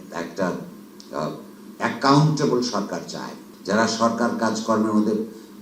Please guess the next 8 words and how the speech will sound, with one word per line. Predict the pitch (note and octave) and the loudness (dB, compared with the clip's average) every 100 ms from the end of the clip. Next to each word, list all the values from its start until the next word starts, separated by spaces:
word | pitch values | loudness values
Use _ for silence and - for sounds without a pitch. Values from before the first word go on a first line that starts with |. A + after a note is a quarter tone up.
| - | -8
এক | F2 - | -8 -4
ধরনের | F#2 F#2+ G2 - - - | -2 -2 -2 -4 -10 0
ট্রান্সপারেন্সি | B2+ C3+ - - C#3 C3 B2+ G#2+ - | 4 4 4 2 4 4 0 -2 -4
চায়, | - - - - - - | -6 -8 -12 -18 -20 -12
তারা | - F2 | -4 -2
যে | G2+ G#2 G#2 | 2 2 0
আন্দোলনটা | E2+ F#2 F#2 F#2+ - - | -2 -2 -2 -4 -6 -4
করছে, | G#2 - | -4 -6